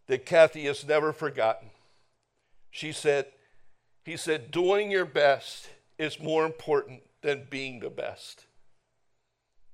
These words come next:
Doing your best is more important than being the best." And he's right. That's why Solomon said, "Whatever you do, do it with all your might."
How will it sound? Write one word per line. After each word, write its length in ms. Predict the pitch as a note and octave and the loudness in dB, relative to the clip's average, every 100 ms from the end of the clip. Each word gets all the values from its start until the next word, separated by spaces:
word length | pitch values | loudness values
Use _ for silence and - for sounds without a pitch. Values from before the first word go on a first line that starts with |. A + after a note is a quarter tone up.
| - _ - | -20 _ -2
Doing 320 | E3 G3+ A3 | 6 6 8
your 140 | G#3+ | 4
best 520 | C#3 C#3 C3+ C3 - - | 4 4 4 2 -10 -10
is 180 | D#3 D#3+ | -10 -6
more 240 | D#3 D#3+ | 0 0
important 580 | D#3+ - E3 C3+ C3+ - _ _ _ _ - | 0 0 2 2 -2 -20 _ _ _ _ 0
than 260 | C3+ C3 - | 0 0 -8
being 380 | D3 C#3+ D3 C3+ | -8 -6 -8 -8
the 120 | A#2 | -10
best." 540 | A#2 A2+ - - - - _ _ _ _ _ _ _ | -4 -6 -6 -20 -20 -20 _ _ _ _ _ _ _
And 120 | D#3 | -4
he's 220 | D#3 C#3+ | -4 0
right. 280 | D3+ D3 C3 - _ _ _ _ - - - _ _ _ | 6 6 4 -6 _ _ _ _ -20 -20 -20 _ _ _
That's 100 | - | 4
why 140 | D3+ | 4
Solomon 500 | C#3+ E3+ F#3 G3 G3 | 8 10 10 8 2
said, 340 | - D#3+ D3 | 0 2 2
"Whatever 440 | C3 D3 - D#3 E3+ | 2 0 4 4 4
you 200 | F3 G3 | -6 -8
do, 400 | C#3+ G#3 E3+ G2+ - _ _ - - - _ _ _ _ | -2 0 0 -2 -20 _ _ -20 -20 -20 _ _ _ _
do 240 | C3 D#3 D3+ | -8 0 4
it 120 | C#3 | 4
with 240 | D3 C#3+ - | 2 -2 -2
all 560 | - C#3 D3+ D3+ D#3+ - _ | 4 8 10 10 8 -2 _
your 540 | C3 C#3 D3 C#3 D3 - _ _ | -6 2 6 6 4 -6 _ _
might." 520 | A#2 A#2+ A#2 - - | -2 0 0 -4 -20